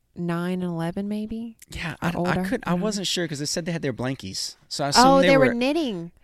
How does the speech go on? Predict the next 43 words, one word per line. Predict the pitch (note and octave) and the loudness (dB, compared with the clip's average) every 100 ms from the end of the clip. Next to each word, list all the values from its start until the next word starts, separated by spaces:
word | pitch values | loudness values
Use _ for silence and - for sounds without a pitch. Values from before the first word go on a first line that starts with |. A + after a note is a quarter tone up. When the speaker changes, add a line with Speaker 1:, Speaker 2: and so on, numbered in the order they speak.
| - | -8
Speaker 2:
I, | - | 4
oh, | D3 D3 C#3+ | 6 6 4
that's | B2+ G3 | 0 2
Speaker 1:
And | G3+ | 2
they | G3 | 2
Speaker 2:
right, | |
Speaker 1:
wanted | G3 G#3 | 2 0
Speaker 2:
that's | G3 | 2
Speaker 1:
to | G#3+ | 0
Speaker 2:
right. | G3 | 0
Speaker 1:
sell, | F#3 G#3+ G#3+ G#3 F#3 F3+ F#3 _ _ _ _ - | 0 2 4 4 2 0 -6 _ _ _ _ -4
Speaker 2:
Yeah, | A#2 | 0
Speaker 1:
like, | G#2 F#3+ G2+ | 2 2 2
Speaker 2:
yeah, | |
Speaker 1:
from | G3+ | 2
Speaker 2:
yeah. | F#3+ | 2
Speaker 1:
the | F#3+ | 2
story, | - F#3+ F#3 | 0 0 0
they | F3+ F3+ | 0 0
wanted | F3+ F3+ | -2 -4
to | F3+ | -6
sell | - F#3 F3+ | -4 0 0
what | |
Speaker 2:
Correct. | F3+ - | -2 -2
Speaker 1:
they | F3+ | -2
were | E3+ | -2
making, | E3+ E3+ F3+ F#3 F3+ | -2 -4 -4 -6 -4
and | E3+ E3 D#3 - | -4 -6 -10 -4
Speaker 2:
In | C3 | 0
the | |
local | B2 B2 F#3+ | 4 4 6
Speaker 1:
they | |
were | F3+ | 6
Speaker 2:
village. | B2 G#2+ | 6 2
Speaker 1:
inspired | F#2+ F#3+ G3+ G3+ F#3 F3 | 4 4 6 4 2 0
Speaker 2:
<laughs> | |
Speaker 1:
by | F#3 F3 E3+ E3 F3 - F3 | 2 4 4 2 -2 -6 2
that | F#3 F3 F3 | 4 4 4
book. | A3 F#3 F3+ | 4 4 2
Yeah, | G3 F#3 | 2 4
and | G#3+ | 6
they | A3 | 6
took, | A3 C4+ | 6 2